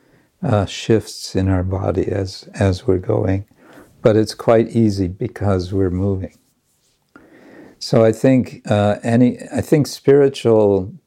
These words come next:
balance is k-, vaguely like that. We need to, we need to get going. We need to say, "Okay, I'll just do it." And then over time, with some practice,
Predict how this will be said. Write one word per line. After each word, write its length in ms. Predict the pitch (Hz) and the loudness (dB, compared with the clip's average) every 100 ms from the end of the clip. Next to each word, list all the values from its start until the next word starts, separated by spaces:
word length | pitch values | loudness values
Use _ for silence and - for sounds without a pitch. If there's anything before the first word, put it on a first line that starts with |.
| _ | _
balance 720 | - 104 107 101 92 - - - | 0 2 2 0 -2 -8 -16 -4
is 520 | 110 95 90 - - - - | 0 0 -2 -8 -18 -20 -20
k-, 100 | - - - - _ _ _ - - - - - - _ 127 | -18 -18 -20 -20 _ _ _ -20 -20 -20 -20 -20 -20 _ -2
vaguely 640 | 95 107 113 104 107 98 | 0 4 2 2 2 2
like 340 | 92 90 90 | 2 -2 -2
that. 340 | - 107 85 - - _ _ _ - | -4 -4 -4 -8 -20 _ _ _ -6
We 200 | 131 110 | 0 2
need 280 | 110 120 117 | 2 0 -2
to, 480 | - 104 98 92 - _ _ _ _ _ _ - | -2 2 2 -2 -8 _ _ _ _ _ _ -2
we 100 | 123 | 2
need 180 | 127 123 | 2 0
to 120 | 110 | -2
get 420 | 98 110 - 92 | 2 2 0 0
going. 400 | 92 107 110 101 | 2 4 2 2
We 120 | 95 | 0
need 240 | 92 98 98 | 0 -2 -4
to 180 | - - | -10 -10
say, 360 | - 104 98 - | -2 0 0 0
"Okay, 360 | 120 - 98 | -2 0 0
I'll 140 | 87 98 | 2 2
just 380 | 107 107 120 92 | 0 0 -4 0
do 240 | 113 101 | 2 2
it." 220 | 80 113 - _ _ _ _ _ _ _ - | 0 -4 -6 _ _ _ _ _ _ _ -4
And 280 | 107 104 101 | 0 2 4
then 480 | 104 104 101 101 - | 2 2 0 -2 0
over 320 | 110 113 135 | 2 4 2
time, 560 | 147 98 90 90 127 147 - | 0 -2 -2 0 -2 -6 -4
with 240 | 98 104 | 0 0
some 280 | - - 131 | -2 -4 -4
practice, 720 | - 82 76 - 104 104 - | 0 -2 -2 -8 -8 -8 -14